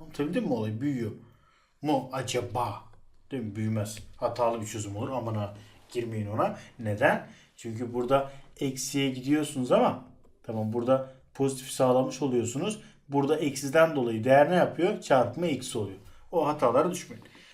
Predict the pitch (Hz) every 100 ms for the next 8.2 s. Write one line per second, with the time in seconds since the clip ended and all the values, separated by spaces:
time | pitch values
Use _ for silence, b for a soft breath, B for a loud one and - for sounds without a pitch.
0 | b - 233 170 - 254 220 - 208 180
1 | 180 180 180 175 165 170 131 151 - -
2 | - 170 147 151 143 151 131 123 113 170
3 | 180 B B - 185 262 262 226 190 180
4 | 214 220 175 196 196 160 240 254 185 120
5 | - - b b b 143 220 254 254 226
6 | 220 214 190 175 175 165 - 147 139 131
7 | 127 151 143 117 117 - - 233 233 226
8 | 233 233